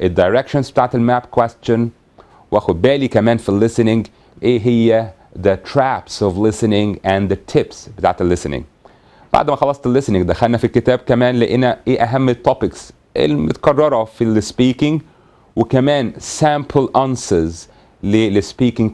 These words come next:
topics and cue cards. كل دوت بيحاول يساعدك وتعمل brainstorming لأهم التوبكس والأفكار. بعد ما نخلص السبيكينج بندخل في الرايتنج، وخاصة في الرايتنج أنا عندي منقسم ل academic and general،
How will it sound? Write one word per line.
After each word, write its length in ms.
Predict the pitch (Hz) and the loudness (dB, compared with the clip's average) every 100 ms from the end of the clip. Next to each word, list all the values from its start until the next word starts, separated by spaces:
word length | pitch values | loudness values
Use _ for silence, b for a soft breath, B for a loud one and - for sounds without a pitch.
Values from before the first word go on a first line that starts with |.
| - | 0
topics 340 | 127 123 - | 0 -2 -2
and 40 | 117 | -2
cue 380 | - 127 113 90 | 0 0 2 -2
cards. 260 | 58 58 - b b b b b - | -2 -6 -16 b b b b b -2
كل 200 | 165 117 | 0 2
دوت 380 | 113 143 156 | 2 0 -4
بيحاول 600 | - 113 120 - 139 123 101 | -2 0 2 2 2 2 0
يساعدك 580 | 95 127 127 135 - - | 0 0 0 -6 -8 -12
وتعمل 360 | - 110 127 113 98 | -2 0 2 2 0
brainstorming 640 | 127 120 - 120 113 104 | 0 0 0 0 2 0
لأهم 380 | 101 90 123 127 | 0 0 0 -2
التوبكس 500 | 110 113 110 107 - | 0 -2 -2 -4 -4
والأفكار. 500 | 90 87 - 60 53 _ _ _ _ _ | -2 -2 -2 -4 -4 _ _ _ _ _
بعد 160 | 107 90 | 0 0
ما 80 | 85 | -2
نخلص 340 | 104 117 107 | 0 0 0
السبيكينج 540 | 98 92 131 135 127 117 | -2 0 0 0 0 0
بندخل 220 | 123 127 | -2 -2
في 80 | 127 | 0
الرايتنج، 580 | 123 135 120 - 65 - b b b b | 0 -2 -4 -6 -8 -12 b b b b
وخاصة 240 | 101 117 156 | -4 0 0
في 180 | 165 | 2
الرايتنج 400 | 135 135 135 143 | 2 2 0 -2
أنا 100 | 131 | 0
عندي 220 | 117 123 120 | 0 0 -2
منقسم 480 | 107 127 123 110 | -2 -2 0 2
ل 320 | 104 107 87 - _ 95 | 2 2 0 -4 _ -4
academic 600 | - 87 120 143 139 113 | -2 0 0 0 -4 -2
and 180 | 110 107 | 0 0
general، 320 | 95 62 | 0 -4